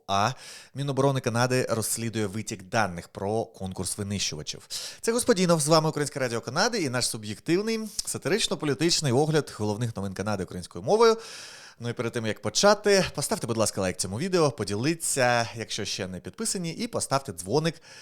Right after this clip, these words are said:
на всі відео. Це дуже, е, важливо, адже допомагає просувати Українське Радіо в такому буремному канадському Ютубі. Отож, ми починаємо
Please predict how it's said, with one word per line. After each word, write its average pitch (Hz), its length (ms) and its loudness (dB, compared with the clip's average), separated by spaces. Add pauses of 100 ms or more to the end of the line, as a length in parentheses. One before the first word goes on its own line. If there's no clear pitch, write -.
(180)
на 107 80 -4
всі 104 180 -2
відео. 85 260 -4
Це 131 240 -2
дуже, 101 920 2
е, 87 100 -4
важливо, 139 480 2
адже 104 180 0
допомагає 92 540 2 (520)
просувати 101 760 2
Українське 98 440 -4
Радіо 143 360 4
в 107 280 -2
такому 95 320 -10
буремному 107 600 -4 (160)
канадському 82 640 -10 (340)
Ютубі. 85 380 -14 (200)
Отож, - 380 -4
ми 113 240 -4
починаємо 123 760 -4